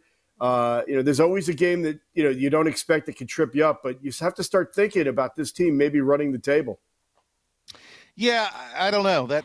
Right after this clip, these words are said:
Speaker 2: uh, that seems like a tall order, but, uh, I hear what you're saying there. Uh, they right now are the class of the league. I don't think there's any two ways about that. Um,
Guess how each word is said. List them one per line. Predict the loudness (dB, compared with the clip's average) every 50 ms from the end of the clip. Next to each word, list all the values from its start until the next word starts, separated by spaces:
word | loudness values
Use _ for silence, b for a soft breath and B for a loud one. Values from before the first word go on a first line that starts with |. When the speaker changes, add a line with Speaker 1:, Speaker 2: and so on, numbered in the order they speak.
| -4 -2
Speaker 2:
uh, | 0 0 2 0 0
that | -2 -6 -8
seems | -10 -10 -6 -4
like | -4 -4 -4
a | -6
tall | -6 -2 -2 0 0 0 0
order, | -2 -2 -2 -2 -4 -6
but, | -4 -2 -2 -2 -2 -2 -2
uh, | -2 -2
I | -2 -2
hear | -4 -4 -4 -4
what | -6 -6 -8 -10
you're | -10
saying | -6 -2 0 0 0 0 -2 -4 -4
there. | -4 -4 -2 -2 -2 -2 -2 -2 -2
Uh, | 0 0 0 0 -2 -2 -4
they | -4 -4 -2
right | -2 -2 -2 -2 -2
now | -4 -4 -2 -2 -4
are | -4 -6 -8
the | -8 -10
class | -6 -2 -2 0 0 -2 -4 -8
of | -10
the | -8 -6
league. | -4 -2 -2 -2 -2
I | -4
don't | -4 -4 -6
think | -10 -10
there's | -10 -8 -8
any | -6 -8 -8
two | -8 -8 -6 -4
ways | -2 -2 -2 -2 -4
about | -6 -4 -2 -2 -2 0 0
that. | 0 0 0 -2 -4 B B B B B B B
Um, | 2 2 4 2 0 0 -4